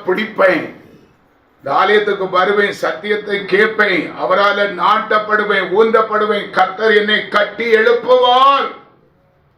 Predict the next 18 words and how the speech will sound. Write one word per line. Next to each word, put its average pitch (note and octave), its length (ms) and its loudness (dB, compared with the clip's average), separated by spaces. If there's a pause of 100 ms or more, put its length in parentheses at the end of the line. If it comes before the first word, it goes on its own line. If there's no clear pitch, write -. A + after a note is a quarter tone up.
(540)
என்னுடைய F3+ 320 0
வாழ்வாதாரம் A3 840 2
அவருடைய A#3 540 2
கரத்திலே G#3 440 0
இருக்கு. - 480 -6
ஒவ்வொருவரும் C4 880 0 (800)
பிசாசுக்கு A3+ 680 -2
அடிமைப்பட்டு A3+ 880 -2
போகாதீங்க. G3 840 0 (460)
உங்க D#3+ 180 -2
குடும்பத்துல A3 760 2
பிரச்சனை A3 540 -2
இருக்குனாலே A3+ 600 2
நீங்க G#3+ 240 -4
பிசாசுக்குள்ள A3+ 840 -4
இருக்கிறீங்க A3 680 2
என்பதா G#3 320 -2
அர்த்தம். - 880 0